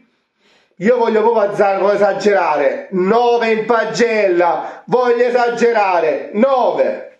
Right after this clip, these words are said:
posso farlo? Sì, ovviamente, veramente sono molto contento, speriamo che continui così. Per quanto riguarda i terzini, anche perché lui può fare anche terzino D C, eh, Gendré,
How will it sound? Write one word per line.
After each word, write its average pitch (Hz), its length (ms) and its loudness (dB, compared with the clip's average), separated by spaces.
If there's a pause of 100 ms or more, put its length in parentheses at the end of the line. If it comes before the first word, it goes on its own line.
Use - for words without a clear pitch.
posso 220 320 0
farlo? 254 560 -2
Sì, - 560 -2 (320)
ovviamente, 220 1000 0
veramente 196 540 0
sono 180 220 2
molto 208 320 0
contento, 226 560 -2 (160)
speriamo 208 340 0
che 175 120 0
continui 151 360 0
così. 120 340 -2 (320)
Per 180 140 0
quanto 240 320 0
riguarda 180 640 0
i 151 640 0
terzini, 208 440 0
anche 160 200 0
perché 147 220 -2
lui 139 80 0
può 135 100 0
fare 143 220 0
anche 131 160 -2
terzino 135 500 0
D 127 140 -6
C, 226 360 -2 (800)
eh, 143 720 0
Gendré, 247 880 -2